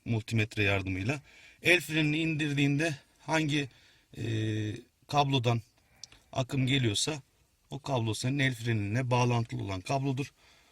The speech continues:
Ona eksi şase verdiğin zaman muhtemelen diğer araçlarda da aynı şekilde video izleme özelliği aktif olur.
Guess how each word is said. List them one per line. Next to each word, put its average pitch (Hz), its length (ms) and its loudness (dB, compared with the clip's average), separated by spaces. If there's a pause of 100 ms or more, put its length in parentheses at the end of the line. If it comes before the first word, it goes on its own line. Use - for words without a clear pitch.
(200)
Ona 147 220 -2
eksi 143 320 2
şase 117 340 2
verdiğin 131 360 4
zaman 123 300 -2 (360)
muhtemelen 117 540 -2
diğer 147 160 4
araçlarda 117 560 0
da 135 160 -2
aynı 135 260 2
şekilde 113 500 -4 (420)
video 131 280 2
izleme 110 360 0
özelliği 104 400 0
aktif - 440 -4
olur. - 280 -10